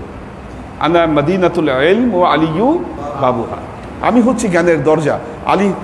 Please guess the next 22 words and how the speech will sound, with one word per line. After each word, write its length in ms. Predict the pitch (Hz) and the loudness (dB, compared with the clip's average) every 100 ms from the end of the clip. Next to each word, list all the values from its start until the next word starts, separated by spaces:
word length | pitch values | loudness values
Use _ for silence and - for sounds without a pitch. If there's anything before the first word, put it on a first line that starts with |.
| - - | -8 -2
আমি 180 | 185 214 | 2 4
হচ্ছি 260 | 208 208 | 4 2
জ্ঞানের 300 | 170 165 170 | 2 2 2
নগরী, 400 | 156 156 175 180 117 - - | 2 2 4 2 -2 -8 -2
আলী 200 | 151 202 | 0 2
হচ্ছে 300 | 202 196 190 | 2 0 0
সেই 220 | - 247 - - - 151 | 2 0 -2 -8 -10 -2
জ্ঞানের 280 | 208 151 135 | 2 2 2
দরজা। 260 | 131 113 90 - - - - - - - - - - - - - 131 - - - - - - - - - - - - - - - - | 0 0 -8 -10 -12 -12 -12 -12 -14 -14 -14 -14 -14 -14 -12 -10 -8 -6 -6 -6 -6 -6 -8 -8 -8 -8 -10 -8 -8 -8 -8 -6 -4
আচ্ছা, 280 | - - - - - - - - - - - - - - - - | -4 -6 -8 -10 -10 -10 -10 -12 -10 -10 -10 -10 -10 -10 -10 -8
সিয়াসেত্তার 680 | - 214 254 247 240 220 185 | 0 4 4 2 2 0 2
মধ্যে 360 | 160 139 139 120 - - - | -2 0 -4 -4 -12 -16 -8
হযরত 120 | 180 | -2
আলীর 280 | 185 202 220 | 0 2 0
হাদিস 240 | 202 208 | 0 0
তো 80 | 214 | -2
অনেক 120 | 196 | -2
কমই 260 | - 185 202 | -2 0 0
আসছে, 320 | 127 - - - - - - - - - - | 0 -4 -10 -12 -14 -16 -16 -16 -16 -6 0
তাও 180 | 240 | 2
যেগুলো 320 | 285 285 269 226 | 4 4 6 6
আসছে 320 | 170 - | 4 0